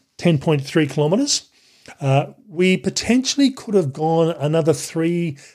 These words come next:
kilometres and stayed in a holiday slash caravan park, uh, but that was booked up.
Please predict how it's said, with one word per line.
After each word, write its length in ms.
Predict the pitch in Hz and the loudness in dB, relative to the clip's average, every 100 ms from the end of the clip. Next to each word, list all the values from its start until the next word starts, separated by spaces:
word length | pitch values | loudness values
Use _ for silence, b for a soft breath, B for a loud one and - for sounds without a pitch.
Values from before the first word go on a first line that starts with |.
| B | B
kilometres 560 | - 147 147 139 131 147 | -4 0 2 4 4 2
and 220 | - 135 | 2 0
stayed 400 | - - 147 147 | 0 0 2 4
in 160 | 135 127 | 4 2
a 180 | 123 123 | 0 -2
holiday 580 | - 160 147 143 135 131 | -2 0 2 4 2 2
slash 340 | - 131 135 | 0 0 0
caravan 640 | - 147 147 139 123 117 | 0 4 4 4 2 -2
park, 400 | 120 113 123 - - B B B | -6 -6 -6 -8 -18 B B B
uh, 220 | 131 123 135 - | -6 -4 -6 -12
but 380 | 113 156 143 - | -8 -6 -6 -4
that 140 | 170 | -2
was 120 | 185 | -2
booked 260 | 143 202 262 | -4 -4 -2
up. 200 | 190 | -4